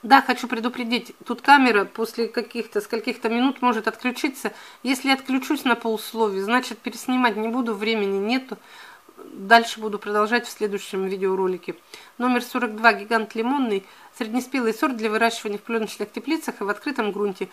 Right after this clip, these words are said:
От сходов до начала плодоношения сто десять-сто двадцать дней. Растение высотой до полтора метра, мощное. Плоды ярко-желтого цвета, плоско-округлой формы, ребристые, крупные, массой от двухсот пятидесяти до семисот граммов.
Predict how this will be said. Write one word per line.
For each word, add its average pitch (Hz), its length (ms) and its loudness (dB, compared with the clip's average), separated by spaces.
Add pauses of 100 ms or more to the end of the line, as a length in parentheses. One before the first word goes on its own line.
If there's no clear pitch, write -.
(220)
От 226 160 0
сходов 220 340 -2
до 202 100 -2
начала 214 340 2
плодоношения 202 920 -2
сто 196 400 -2 (160)
десять-сто 208 560 -6
двадцать 202 340 -6
дней. 285 200 2
Растение 240 420 -2
высотой 208 400 -2
до 196 140 -4
полтора 208 420 2
метра, 233 360 0
мощное. 220 680 0 (460)
Плоды 233 460 4
ярко-желтого 214 760 2
цвета, 269 380 -2
плоско-округлой 202 800 -2
формы, 277 380 2
ребристые, 214 520 -2
крупные, 254 360 -2
массой 220 360 0
от 185 100 -6
двухсот 202 380 -6
пятидесяти 202 480 -8
до 190 100 -8
семисот 208 420 -6
граммов. 254 360 6